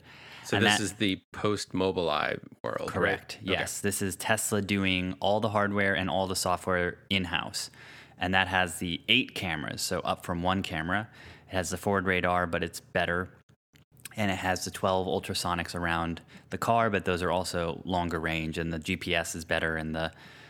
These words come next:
Speaker 2: uh, internal motion detection unit is stronger and all these things are improved. Uh, Elon on Twitter said there were over three hundred changes, um, that would be required if they were to try and fix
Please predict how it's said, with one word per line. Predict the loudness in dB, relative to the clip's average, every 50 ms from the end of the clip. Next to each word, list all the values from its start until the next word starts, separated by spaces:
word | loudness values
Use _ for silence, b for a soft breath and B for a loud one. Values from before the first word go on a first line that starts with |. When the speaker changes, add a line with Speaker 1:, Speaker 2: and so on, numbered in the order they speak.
| B B -10
Speaker 2:
uh, | -8 -8 -6 -6 -6 -8 -8 -12 _ _ _ _ _ _ -4
internal | -4 -4 0 -2 0 0 0
motion | 0 0 0 0 0 -2 -2 -2 -2 -2 -2 -4 -4 -6 -12 -18 -10
detection | -10 -8 -4 -4 -4 -4 -4 -4 -2 -2 0
unit | 0 0 0 -2 -2 -2 -2
is | -2 -4
stronger | -2 -2 0 0 0 0 0 0 0 0
and | 0 0
all | 0 0 0
these | -2 -6 -8
things | -8 -8 -8 -8 -8 -6 -6
are | -6 -6 -4 -4
improved. | -4 -4 -4 -4 -4 -4 -4 -6 -8 B B B B B B B B B -6
Uh, | -2 -2 -2 -2 -4 -6 -14 _ _ _ _ _
Elon | 0 2 2 2 2 2 2
on | 0 -2
Twitter | -2 0 0 2 2 2
said | 0 -2 0
there | 0 2
were | 0
over | 0 0 0 -2 -2 -2 -4 B B B B B B B _
three | -4 -2 0 0
hundred | 0 0 0 0 2 0 -2 -2
changes, | -4 -4 -2 -2 0 0 0 -2 -2 -2 -6 -8 -10 -12 -8
um, | -6 -6 -4 -4 -4 -6 -6 -8 -10 -12 -16 _
that | -2 -2 -2 0 0
would | -2 -4 -4
be | -4 -4 -4
required | -4 -4 -2 2 2 4 4 4 2
if | 0 -2
they | -2 -2
were | -2
to | -2
try | -4 -2 -2 0 0
and | 0 -2 -4 -6 -10
fix | -4 -4 -4 -4 -4 -8 -8 -8 -8 -10